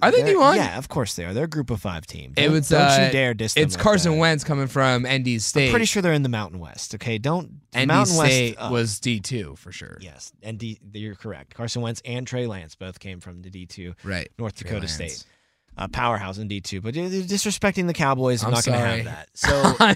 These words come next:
Speaker 1: I'm sorry.
Speaker 2: Yeah, so, you know, he didn't grow into his body. He didn't grow into his potential, I'd say really until, like, year two of Buffalo even.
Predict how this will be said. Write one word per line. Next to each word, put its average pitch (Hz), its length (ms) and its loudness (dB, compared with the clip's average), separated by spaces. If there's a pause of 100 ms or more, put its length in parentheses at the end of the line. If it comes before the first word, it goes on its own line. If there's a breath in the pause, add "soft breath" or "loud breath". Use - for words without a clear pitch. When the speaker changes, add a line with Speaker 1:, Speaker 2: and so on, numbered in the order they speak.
Speaker 1:
I'm 226 140 -4
sorry. 156 600 2
Speaker 2:
Yeah, 131 160 2
so, 131 400 0 (400 soft breath)
you 139 60 -4
know, 147 160 2
he 143 160 0
didn't 151 320 -2
grow 135 260 0
into 143 160 0
his 127 140 -2
body. 131 320 0
He 117 80 -4
didn't 120 180 -6
grow 120 240 -2
into 127 160 -2
his 123 100 -4
potential, 123 760 -6 (400)
I'd 220 160 0
say 277 180 0
really 185 300 4
until, 135 280 0
like, 117 220 -2
year 151 220 2
two 240 400 0
of 131 160 0
Buffalo 139 580 -2
even. 82 500 -12